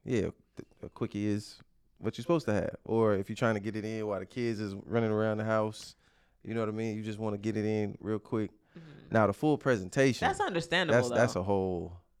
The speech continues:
Speaker 1: you know,
Speaker 2: You can't
Speaker 1: that's
Speaker 2: be,
Speaker 1: like
Speaker 2: we
Speaker 1: a
Speaker 2: can't be in the office <laughs> just going at it for an hour. <laughs> Like,
Speaker 1: But I
Speaker 2: I
Speaker 1: mean,
Speaker 2: mean,
Speaker 1: the,
Speaker 2: we
Speaker 1: see,
Speaker 2: could,
Speaker 1: even
Speaker 2: but
Speaker 1: the full presentation is different presentations.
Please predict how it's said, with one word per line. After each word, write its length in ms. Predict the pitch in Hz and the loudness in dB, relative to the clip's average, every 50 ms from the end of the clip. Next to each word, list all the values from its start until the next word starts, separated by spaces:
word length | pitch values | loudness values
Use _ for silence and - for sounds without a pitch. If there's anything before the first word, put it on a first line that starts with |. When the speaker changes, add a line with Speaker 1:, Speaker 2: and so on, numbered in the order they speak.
| _ | _
Speaker 1:
you 120 | - 95 95 | -10 -8 -4
know, 180 | 92 90 87 | -2 -2 -2
Speaker 2:
You 80 | 85 - | -2 -2
can't 140 | - 254 - | -2 2 2
Speaker 1:
that's 140 | - - 190 | 2 2 4
Speaker 2:
be, 60 | 160 | 4
Speaker 1:
like 140 | 104 98 - | 2 2 2
Speaker 2:
we 80 | - | 0
Speaker 1:
a 60 | 92 | 0
Speaker 2:
can't 180 | - 240 240 - | 2 2 2 0
be 80 | 226 220 | -2 -4
in 80 | 208 | -4
the 80 | 185 135 | -4 -2
office 600 | - 156 175 185 185 175 165 160 165 165 - - - - - _ _ _ _ | 2 2 2 2 0 -2 -4 -4 -4 -6 -12 -20 -20 -20 -20 _ _ _ _
<laughs> 140 | - - - | -20 -12 -2
just 320 | - 247 240 247 - - _ | -2 -2 -2 -2 -12 -20 _
going 320 | - 226 226 208 180 175 | -6 -4 -4 -2 -2 0
at 160 | 175 190 190 | 0 0 0
it 100 | 185 - - | 0 -4 -6
for 120 | 156 147 | -6 -4
an 80 | 143 143 | -2 2
hour. 460 | 139 139 139 139 143 143 156 175 175 - | 2 4 4 2 2 -2 -2 -4 -6 -8
<laughs> 60 | - | -10
Like, 160 | 165 131 143 160 | -8 -4 4 8
Speaker 1:
But 80 | 139 | 8
I 20 | 143 | 8
Speaker 2:
I 40 | 160 | 8
Speaker 1:
mean, 220 | 175 175 165 151 | 8 4 2 2
Speaker 2:
mean, 80 | 147 127 | 0 0
Speaker 1:
the, 40 | - - | -2 -6
Speaker 2:
we 80 | 139 | -6
Speaker 1:
see, 140 | 139 135 175 | -2 0 0
Speaker 2:
could, 80 | 175 185 | 2 4
Speaker 1:
even 140 | 185 165 | 4 4
Speaker 2:
but 80 | 147 139 | 4 4
Speaker 1:
the 40 | - | 4
full 200 | - 160 151 131 | 6 4 4 4
presentation 600 | - 160 135 117 110 - - 139 139 123 113 107 | 4 0 0 0 0 -2 -2 -2 -2 -2 -2 -4
is 120 | 107 98 | -4 -2
different 260 | 104 117 - 107 107 | -2 -4 -4 -4 -2
presentations. 680 | - 107 104 101 95 - 120 117 - - - - - _ | -2 -2 -2 -2 -4 -4 -4 -4 -4 -6 -12 -18 -20 _